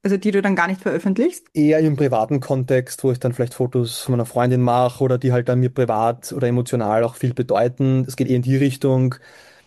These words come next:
Speaker 2: wenn ich jetzt ein schönes Landschaftsfoto mache oder eben auf Reise ein schönes Foto erwische, dann wird das schon eigentlich in der Regel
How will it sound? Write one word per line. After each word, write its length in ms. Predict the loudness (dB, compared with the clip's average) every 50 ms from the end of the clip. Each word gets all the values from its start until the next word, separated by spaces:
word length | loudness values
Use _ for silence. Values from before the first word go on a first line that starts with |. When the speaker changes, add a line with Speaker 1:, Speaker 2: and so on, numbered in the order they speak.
| _ _ 0
Speaker 2:
wenn 120 | 0 2
ich 80 | 2 2
jetzt 140 | 0 0 -2
ein 60 | -2
schönes 260 | 0 0 0 0 0
Landschaftsfoto 500 | 0 0 0 0 -2 -2 -2 -2 0 0
mache 300 | 0 0 0 0 0 0
oder 120 | 0 0 0
eben 140 | 0 0 -2
auf 140 | -2 -2
Reise 340 | -2 0 0 0 0 0 0
ein 60 | -2 0
schönes 220 | 0 0 0 0
Foto 260 | 0 0 0 0 0
erwische, 420 | 0 0 2 2 0 0 -2 -4 -4
dann 480 | -2 -2 0 0 0 0 0 -2 -4 -6 -10 -20 -20 -20 -20 -20 -20 -20 _ _ _ _ _ _ _ _ _ _ -4
wird 220 | -2 -2 0 0
das 80 | 0 0
schon 160 | 0 0 0 0
eigentlich 220 | 0 -2 -2 0
in 60 | 0
der 80 | 0 0
Regel 300 | -2 -2 -2 -4 -6